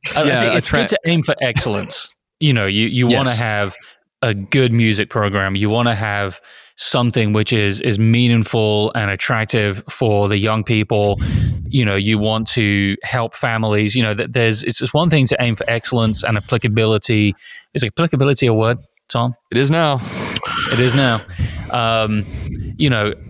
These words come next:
Speaker 1: but when that spills over into the outrageous, and
Speaker 2: Yeah.
Speaker 1: you, you then find yourself in competition with entertainment venues,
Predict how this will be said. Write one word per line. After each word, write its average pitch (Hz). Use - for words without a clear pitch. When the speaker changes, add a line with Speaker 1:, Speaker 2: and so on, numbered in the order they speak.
Speaker 1:
but 135
when 147
that 139
spills 131
over 113
into 117
the 104
outrageous, 104
and 101
Speaker 2:
Yeah. 95
Speaker 1:
you, -
you 113
then 113
find 113
yourself 107
in 110
competition 104
with 104
entertainment 107
venues, 98